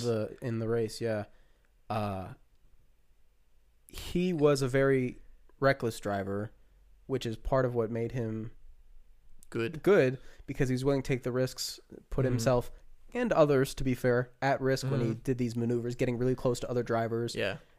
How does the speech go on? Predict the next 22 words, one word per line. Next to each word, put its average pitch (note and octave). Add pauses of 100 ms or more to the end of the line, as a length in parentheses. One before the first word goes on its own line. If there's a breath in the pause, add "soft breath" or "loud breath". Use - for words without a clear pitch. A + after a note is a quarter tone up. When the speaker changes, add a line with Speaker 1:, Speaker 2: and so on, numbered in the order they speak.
Speaker 1:
everything, A#2+
because, A#2+ (420)
you C#3
know, A#2
it B2
could C#3 (580)
turn F3
really D3
bad C#3
if A#2+
someone A#2+
landed A#2+
on A2
the G#2+
track. A2
Speaker 2:
Mm-hmm. B2+
Speaker 1:
You A#2+
know, A2
it G#2
could A2
take B2
out A2